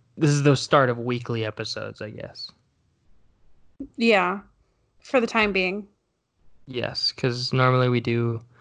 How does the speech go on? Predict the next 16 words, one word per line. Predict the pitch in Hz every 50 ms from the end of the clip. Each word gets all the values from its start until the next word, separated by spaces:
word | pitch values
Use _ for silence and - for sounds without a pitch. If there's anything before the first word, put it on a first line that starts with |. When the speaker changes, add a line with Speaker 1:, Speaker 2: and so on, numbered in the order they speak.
| - - - _ _ _ _
Speaker 1:
bi-weekly, | - 120 117 117 123 120 120 120 123 123 123 120 120 120 123 120 - _ _ _ _ - -
um, | 117 117 113 113 113 113 117 117 123 123 - _ _ _ _ _ _ - - - _ _ _ _ _ _ _ _ _ _ _
but | - 139 131
because | 143 135 - 185 180
of | 185 175
the | 165
state | 143 - - - 143 135 143
of |
the | 135 131
world, | 117 120 123 120 120 120 113 117
I | 113
guess | 113 117 113 113 - - -
we | 117 113 113 113 113 113 113 - _ _ _ _ _ _ _ _ _
decided | - 117 - - 117 117 117 120 120
on | 120 117 117 120 120 117
just | 117 - 123 - -